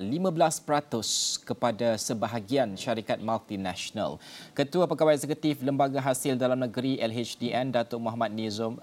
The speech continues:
Sairi berkata Malaysia merupakan sebahagian daripada seratus tiga puluh enam negara yang diumumkan Pertubuhan Kerjasama dan Pembangunan Ekonomi O E C D sebelum ini sebagai negara yang sudah bersedia melakukan reformasi sistem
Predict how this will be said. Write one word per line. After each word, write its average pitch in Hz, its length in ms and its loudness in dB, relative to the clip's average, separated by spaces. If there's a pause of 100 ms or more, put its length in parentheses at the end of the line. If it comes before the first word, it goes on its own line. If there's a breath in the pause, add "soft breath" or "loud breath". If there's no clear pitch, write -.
Sairi 117 560 0
berkata 117 400 -4
Malaysia 131 480 0
merupakan 117 640 -2
sebahagian 120 640 0
daripada 113 400 -2
seratus - 720 -2
tiga 135 400 -2
puluh 120 160 -2
enam 120 240 0
negara 123 400 2 (400 loud breath)
yang 151 300 2
diumumkan 147 640 -2
Pertubuhan 127 560 -2
Kerjasama 127 560 0
dan 117 240 0
Pembangunan 113 400 -2
Ekonomi 117 560 -2
O 110 160 0
E 110 80 -4
C 135 320 -2
D 127 240 2
sebelum 113 320 -2
ini 147 320 -2 (300 loud breath)
sebagai 165 580 4
negara 143 320 2
yang 151 220 0
sudah 135 260 0
bersedia 127 560 0
melakukan 135 640 -2
reformasi 123 640 -2
sistem - 380 -4